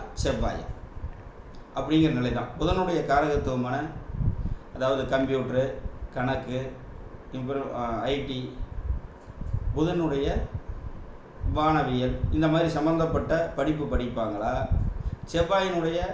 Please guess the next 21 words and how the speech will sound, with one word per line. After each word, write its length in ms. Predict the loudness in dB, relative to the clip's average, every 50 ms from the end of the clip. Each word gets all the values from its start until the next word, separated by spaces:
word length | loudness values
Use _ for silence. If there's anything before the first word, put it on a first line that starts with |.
| -6 -10 -12 -14 -14 -8 -4 0 2
மருத்துவம் 680 | 4 4 4 4 4 2 2 0 0 0 0 -2 -4 -4 -4 -4 -4 -4 -6 -10 -14 -6
சம்பந்தப்பட்ட 640 | -4 0 0 0 2 0 0 0 -2 -2 -4 -4 -4 -4 -4 -4
செவ்வாயினுடைய 640 | -4 -4 0 2 2 4 4 2 0 0 -2 -2 -2 -2 -4 -6 -10 -12 -14 -14 -14 -16 -18 -14 -12 -10 -8 -8 -10 -10 -12 -14 -10 -10 -10 -8 -10 -12 -14 -14 -16 -16 -18 -18 -18 -12 -4
படிப்புகளை 480 | -2 0 0 0 2 2 2 2 2
படிக்கக்கூடிய 540 | 2 2 0 0 0 0 0 0 0 0 0 0
அமைப்பு 360 | 0 0 0 0 0 0 0 -2 -2 -2
எடுக்கலாம். 420 | -2 0 0 0 2 2 2 2 2 0
எப்படி 280 | -2 -2 0 0 2 4 4
எடுக்கிறதுங்கிறது 680 | 4 4 4 2 2 2 2 2 2 2 2 4 4
ஒரு 100 | 2 2 2 2
குழப்பம் 340 | 2 4 4 4 2 2 2
இந்த 100 | 2 4
ஜாதகத்துல 500 | 6 6 6 6 6 4 2 0 0 -2
வரும். 180 | -2 -4 -6 -8 -8 -4
ஏன்னா, 200 | -2 0 2 2 2 0 0 0 0
இரண்டு 320 | 0 2 2 2 2 0 0 0
கிரகங்களும் 580 | 2 2 4 4 4 2 2 2 2 2 0 -2 -4 -10 -16 -16 -16 -16 -16 -16 -16 -14 -12 -12 -12 -12 -14 -14 -14 -14 -14 -14 -14 -10 -6
நல்ல 240 | -4 -2 0 2 2
சுபத்துவ 420 | 2 2 0 0 -2 -2 -2 -2 0
நிலையில் 300 | 0 0 0 0 0 -2
இருக்கிறது. 340 | -2 -2 -4 -6 -8 -10